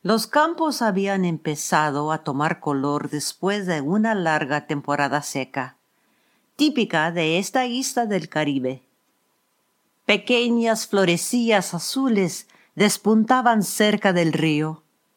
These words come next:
Rojas, rosadas y violetas, las frutillas salvajes podían verse en las laderas de la montaña. El sol brillaba hasta más tarde cada día,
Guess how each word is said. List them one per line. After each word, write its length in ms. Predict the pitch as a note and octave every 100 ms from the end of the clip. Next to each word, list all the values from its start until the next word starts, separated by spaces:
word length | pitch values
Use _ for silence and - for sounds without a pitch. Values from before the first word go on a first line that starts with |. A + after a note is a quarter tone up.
| _ _ _ _ _ _ _ -
Rojas, 760 | - A3+ A3 G#3 F3+ D#3+ - -
rosadas 680 | F#3+ F3+ A#3 B3 A#3+ A#3
y 100 | F3
violetas, 880 | D#3 E3 D#3+ E3 F#3+ - F3 - - _ _ _ -
las 180 | G#3 -
frutillas 600 | G#3+ A#3+ - D4 D4 B3
salvajes 760 | - G3+ F#3+ G#3+ A3+ F#3+ E3+ -
podían 520 | E3+ D#3+ F3+ F#3+ F#3+
verse 540 | A3 A#3 - G#3 F#3
en 80 | E3
las 240 | D#3 D#3
laderas 500 | C#3+ C#3+ C#3+ F3 F#3+
de 100 | E3+
la 120 | C#3+ C#3+
montaña. 720 | C#3 C#3 F3 D#3 D#3 D#3 D3+ _ _ _ _ _ _ _ _ _ _ -
El 260 | G#3 F#3+
sol 440 | E3 - A#3 A3 A3
brillaba 680 | F#3 G3 F#3+ F#3+ F#3 F3+ F#3
hasta 300 | F3+ - E3+
más 320 | E3+ F3 -
tarde 480 | B3+ B3+ A3+ G3+ G3
cada 300 | C4+ B3 A3+
día, 480 | A3 F#3+ F3 D#3+